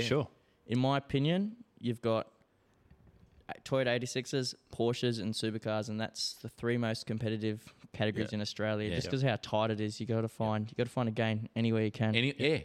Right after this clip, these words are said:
Speaker 4: that's right.
Speaker 1: Yep.
Speaker 4: Any, any little option that you've got that might be
Speaker 3: Yeah.
Speaker 4: able to give you that little bit more of a step up.
Speaker 2: And
Speaker 4: Take
Speaker 2: whether
Speaker 4: it.
Speaker 2: it be
Speaker 3: You, you're using all your power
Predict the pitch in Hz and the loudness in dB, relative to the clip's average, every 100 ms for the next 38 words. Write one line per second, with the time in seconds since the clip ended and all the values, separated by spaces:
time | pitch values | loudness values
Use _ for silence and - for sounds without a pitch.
0 | - 113 - 175 - 110 139 - 151 160 | -8 -8 -4 -4 -4 -2 -2 0 2 4
1 | 156 151 135 131 - 127 104 113 113 123 | 4 4 4 2 0 -2 0 0 0 2
2 | 117 - 101 110 - 107 101 98 107 104 | 0 -2 -4 -4 -2 -2 -2 -2 -2 0
3 | 98 - 104 - 104 90 - 104 90 - | -2 -4 -6 -4 -6 -4 -4 -2 -2 -4
4 | - 117 123 123 127 - 120 120 131 - | 0 2 4 2 2 2 4 2 0 2
5 | 127 120 120 117 113 110 - 104 110 107 | 4 6 4 2 0 -2 0 2 4 2
6 | - 123 127 175 | 2 0 2 0